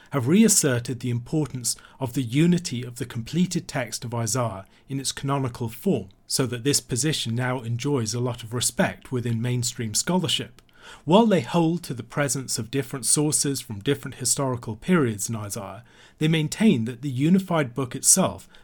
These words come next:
must be given priority, and that it is manifestly a single piece of literature, with Second Isaiah bearing the hallmarks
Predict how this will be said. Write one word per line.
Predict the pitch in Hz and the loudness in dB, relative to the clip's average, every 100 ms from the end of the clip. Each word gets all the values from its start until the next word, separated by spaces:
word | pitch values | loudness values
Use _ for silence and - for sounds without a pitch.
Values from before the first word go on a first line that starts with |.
| - | -6
must | 120 165 - | 0 2 2
be | - | 0
given | 139 131 117 | -2 -2 -4
priority, | 113 135 143 170 123 117 - _ - - | -6 -2 0 0 -2 -6 -16 _ -20 -8
and | 147 | -2
that | 143 - | -2 -2
it | |
is | 147 117 | -4 2
manifestly | 139 156 123 160 175 - 117 104 | 4 4 2 0 2 0 -2 2
a | |
single | - - 156 151 143 | 6 8 6 2 0
piece | - 135 120 | -2 -4 -2
of | 123 | 0
literature, | 120 190 190 117 - 90 - - - | 0 0 -2 -10 -12 -16 -20 -20 -10
with | - 123 | 0 4
Second | - 135 143 123 | 4 2 -2 -2
Isaiah | 117 151 143 101 98 | 0 0 -2 -4 -4
bearing | 135 127 113 | -2 -2 -4
the | |
hallmarks | 98 214 226 113 92 95 - | 0 4 4 2 -6 -8 -6